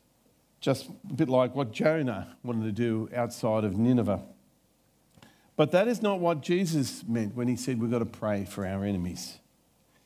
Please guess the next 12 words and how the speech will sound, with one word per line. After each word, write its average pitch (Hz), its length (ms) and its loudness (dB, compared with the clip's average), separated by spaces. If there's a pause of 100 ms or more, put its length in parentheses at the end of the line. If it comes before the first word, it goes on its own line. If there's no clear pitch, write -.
(160)
He 196 100 6
had 180 160 4
something 147 760 0 (300)
better 165 360 2
in 139 120 4
mind 135 320 2
for 127 160 2
us 165 420 -2
and 131 380 2
for 120 480 0
our 117 220 2
enemies. 104 500 -2